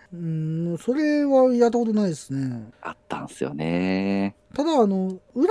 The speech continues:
Speaker 1: 道場も、
Speaker 2: はいはい。
Speaker 1: これ毎日僕やってますけど、なんとなく。
Speaker 2: え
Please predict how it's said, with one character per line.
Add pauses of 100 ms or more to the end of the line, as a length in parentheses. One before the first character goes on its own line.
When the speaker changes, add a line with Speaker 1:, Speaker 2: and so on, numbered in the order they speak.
(160)
Speaker 1:
道
場
も、 (100)
Speaker 2:
は
い
は
い。 (280)
Speaker 1:
こ
れ
毎 (120)
日
僕
や
っ
て
ま
す
け
ど、
な
ん
と
な
く。 (100)
Speaker 2:
え